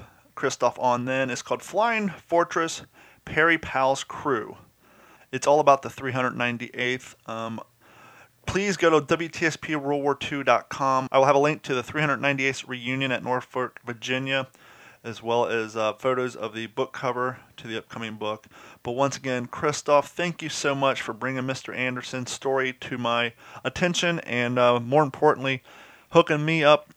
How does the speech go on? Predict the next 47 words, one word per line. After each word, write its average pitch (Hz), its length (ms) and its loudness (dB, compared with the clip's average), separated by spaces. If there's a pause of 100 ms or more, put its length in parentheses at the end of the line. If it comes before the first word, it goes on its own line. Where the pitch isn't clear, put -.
with 131 340 -2
some 123 200 -8
contacts 131 880 -4 (480)
to, 117 280 -4
uh, 110 220 -2 (180)
get - 140 -6
this 151 160 -6
interview 160 300 2
out 139 140 4
to - 100 -8
you 139 80 -4
guys. 120 460 0 (520)
And 123 120 0
I 127 60 4
hope 156 160 2
you 160 60 6
all 156 100 10
enjoyed 151 340 4
it. 156 140 2 (160)
And 165 180 4
if 165 140 2
you're 214 140 2
listening 190 400 0
to - 140 -4
this 156 260 0
episode 131 560 -2
or 120 80 2
any 127 120 -2
of 123 100 -4
our 120 140 2
prior 165 440 8
episodes, 151 760 0 (260)
obviously 139 460 6
you 127 100 -2
have 123 140 0
to - 80 -14
be 123 80 -6
listening 120 440 -6
to - 100 -12
this 117 280 -8
episode 113 380 -8
to 117 60 -6
hear 175 180 2
<laughs> - 80 2
this, 151 180 4
but, 135 260 6
um, 123 220 6